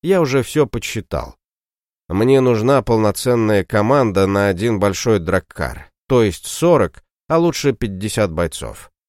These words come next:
Кстати, где взять такой драккар, я тоже знаю.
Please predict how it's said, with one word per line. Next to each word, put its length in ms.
Кстати, 600
где 340
взять 440
такой 280
драккар, 500
я 240
тоже 320
знаю. 440